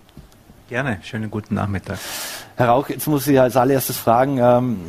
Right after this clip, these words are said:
Speaker 2: weil wir vorher die, äh, Claudia Graver von, äh, gehört haben, die im Hungerstreik ist, die auf die Situation in Moria aufmerksam machen will. Warum gibt's einfach überhaupt keine Bewegung? Warum kann Ihre Partei auf Bundesebene da nicht mehr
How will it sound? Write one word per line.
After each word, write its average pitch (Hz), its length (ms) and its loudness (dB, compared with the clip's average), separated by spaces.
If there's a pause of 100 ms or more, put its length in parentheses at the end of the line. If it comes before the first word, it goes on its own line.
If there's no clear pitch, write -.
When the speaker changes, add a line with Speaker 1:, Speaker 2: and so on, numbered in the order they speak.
(120)
Speaker 2:
weil 123 140 0
wir 127 100 2
vorher 131 260 2
die, 120 220 -6
äh, 123 400 0
Claudia 131 300 2
Graver 117 360 2
von, 123 320 -2
äh, 113 340 -4 (500)
gehört 127 260 2
haben, 127 140 2
die 120 200 0
im 117 180 0
Hungerstreik 123 640 0
ist, - 380 -6
die 120 140 0
auf 113 120 -2
die 127 100 -10
Situation 127 580 -4
in 123 120 -2
Moria 123 420 2
aufmerksam 123 540 -2
machen 123 280 2
will. 127 180 0 (920)
Warum 135 180 2
gibt's 139 240 2
einfach 127 380 2
überhaupt 113 400 -2
keine 120 380 0 (140)
Bewegung? 110 560 2
Warum 123 160 0
kann 127 180 2
Ihre 147 280 2
Partei 127 560 0 (120)
auf 117 200 -4
Bundesebene 120 640 -2
da 110 180 0
nicht 123 240 -6
mehr 110 220 0